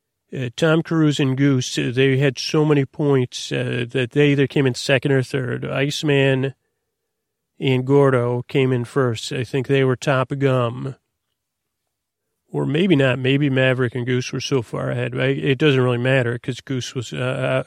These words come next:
uh, off the team. And Maverick's just trying to, he's, he's just, uh, he's just hanging on. And they say, uh, like, uh, so they say, "Gra-, they're gr-, you're graduating," and, uh,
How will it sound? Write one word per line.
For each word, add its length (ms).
uh, 60
off 340
the 120
team. 580
And 360
Maverick's 480
just 300
trying 240
to, 80
he's, 480
he's 420
just, 400
uh, 420
he's 240
just 260
hanging 420
on. 600
And 320
they 80
say, 500
uh, 440
like, 240
uh, 180
so 200
they 120
say, 220
"Gra-, 340
they're 160
gr-, 140
you're 220
graduating," 920
and, 540
uh, 340